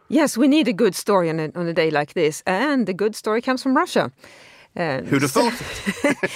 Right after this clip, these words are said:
Speaker 1: <laughs> and it involves international cooperation. So last year, a number of, well, Russian, uh, organizations, uh, caught,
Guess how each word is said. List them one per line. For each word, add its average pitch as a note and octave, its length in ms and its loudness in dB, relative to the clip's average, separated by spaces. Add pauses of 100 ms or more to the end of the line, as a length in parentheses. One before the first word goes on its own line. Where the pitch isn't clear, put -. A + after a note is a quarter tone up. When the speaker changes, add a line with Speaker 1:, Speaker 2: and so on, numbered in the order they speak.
Speaker 1:
<laughs> - 120 -16
and E4+ 760 2
it A#3 140 2
involves G#3+ 500 0
international G#3+ 520 -4
cooperation. F#3 600 -2 (300)
So - 220 0
last B3 520 0
year, D3+ 400 0 (440)
a G#3 80 -4
number A3 400 2
of, E3 340 -4 (320)
well, A3 140 2 (760)
Russian, F3 840 -2
uh, D3 300 -2 (500)
organizations, F#3 920 -2 (460)
uh, D#3 160 -8 (180)
caught, F3+ 540 0